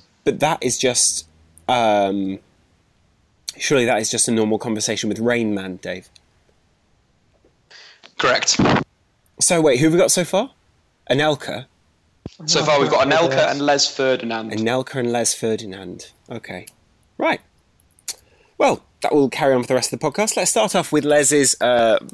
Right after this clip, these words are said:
Speaker 1: one of Les's. I was going to up-, upset Chris then.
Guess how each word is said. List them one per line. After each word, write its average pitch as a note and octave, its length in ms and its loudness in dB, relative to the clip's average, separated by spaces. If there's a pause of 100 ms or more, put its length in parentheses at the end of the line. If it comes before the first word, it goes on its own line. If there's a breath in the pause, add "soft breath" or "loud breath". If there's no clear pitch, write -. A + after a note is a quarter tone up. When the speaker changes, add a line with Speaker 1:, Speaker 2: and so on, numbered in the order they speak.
Speaker 1:
one D3+ 320 2
of A#2+ 120 -2
Les's. G#2 560 0 (340 soft breath)
I A2 100 -2
was A#2+ 160 -2
going C#3 280 0
to - 200 -4
up-, - 120 -12 (100)
upset - 400 -6
Chris - 180 -6
then. A2 140 -2